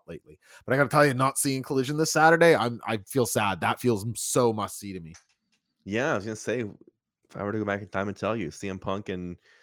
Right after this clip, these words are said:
Speaker 2: Samoa Joe are wrestling on T V, and you were not able to watch it. Hard to believe.
Speaker 1: Be a nice Sunday afternoon treat for me. I'll get home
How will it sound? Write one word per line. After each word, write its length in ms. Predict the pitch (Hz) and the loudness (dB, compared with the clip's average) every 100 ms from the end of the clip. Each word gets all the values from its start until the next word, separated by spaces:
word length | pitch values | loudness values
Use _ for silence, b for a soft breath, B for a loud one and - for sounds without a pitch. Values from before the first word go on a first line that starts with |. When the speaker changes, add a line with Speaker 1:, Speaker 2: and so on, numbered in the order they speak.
| b | b
Speaker 2:
Samoa 340 | - 98 98 98 | -10 -2 0 0
Joe 300 | 92 98 104 | 2 4 4
are 80 | |
wrestling 320 | 90 87 - 90 | 2 0 -4 -6
on 140 | 90 | -6
T 180 | - 104 | -6 -6
V, 440 | 98 104 85 78 - _ | -2 -2 -2 -8 -16 _
and 140 | - 80 | -18 -12
you 80 | 87 | -8
were 80 | |
not 180 | 87 90 | -4 -4
able 160 | 92 90 | -4 -4
to 60 | |
watch 320 | 82 90 104 - | -4 -2 -4 -10
it. 100 | - - | -16 -10
Hard 180 | 98 101 | -8 -6
to 60 | |
believe. 340 | 87 92 78 _ _ _ _ _ _ _ _ | -4 -4 -6 _ _ _ _ _ _ _ _
Speaker 1:
Be 60 | 92 | -12
a 60 | |
nice 200 | 90 98 | -10 -10
Sunday 440 | - - 107 104 98 | -8 -6 -6 -4 -6
afternoon 420 | 95 104 98 95 | -6 -8 -8 -8
treat 320 | - 90 - | -10 -10 -12
for 80 | 87 | -14
me. 180 | 82 76 | -14 -14
I'll 140 | 71 | -16
get 240 | 85 92 | -8 -8
home 400 | 87 107 104 104 | -6 -6 -6 -8